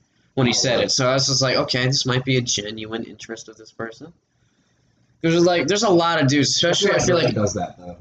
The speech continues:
Speaker 1: like, in college and shit, they're, yeah, they just come up with shit, they're, like, gimmicks.
Speaker 2: Yeah.
Speaker 1: They're like, "I like poetry," or, "Oh, I, I play the guitar," or, "I like to paint."
Speaker 2: Yeah.
Speaker 1: I, I, I think all, uh, Republicans are evil people, or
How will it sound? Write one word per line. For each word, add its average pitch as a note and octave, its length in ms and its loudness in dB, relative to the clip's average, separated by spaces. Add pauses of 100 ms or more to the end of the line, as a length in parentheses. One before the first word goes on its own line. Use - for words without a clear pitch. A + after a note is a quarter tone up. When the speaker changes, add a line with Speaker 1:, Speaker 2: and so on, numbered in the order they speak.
(120)
Speaker 1:
like, D#3+ 200 2
in C#3+ 140 4
college D3 460 2
and E3 80 0
shit, D#3+ 240 0
they're, D3 160 2
yeah, D#3+ 140 2
they D3 100 2
just C#3+ 180 -2
come E3 180 2
up D#3+ 120 0
with D3+ 100 0
shit, C3+ 180 -2
they're, C#3+ 140 2
like, B2 240 2
gimmicks. - 560 0 (320)
Speaker 2:
Yeah. - 80 -20 (240)
Speaker 1:
They're C#3 140 0
like, C3 140 2
"I C#3 100 0
like C3+ 220 0
poetry," A#2+ 680 0
or, B2 180 4
"Oh, D3+ 200 4
I, C#3+ 300 2
I C#3 40 0
play C#3+ 200 0
the C3 100 4
guitar," B2 640 2
or, B2 180 0
"I C#3 120 0
like D3 200 0
to C#3 100 0
paint." A#2+ 580 -4 (380)
Speaker 2:
Yeah. G2+ 80 -10 (140)
Speaker 1:
I, C#3+ 560 0
I, C#3+ 100 -2
I C#3+ 40 0
think C#3 320 0
all, C3+ 560 2 (500)
uh, C3+ 220 2
Republicans B2 800 0
are A2 340 0
evil A#2+ 320 2
people, A#2 360 -2
or G2 480 -6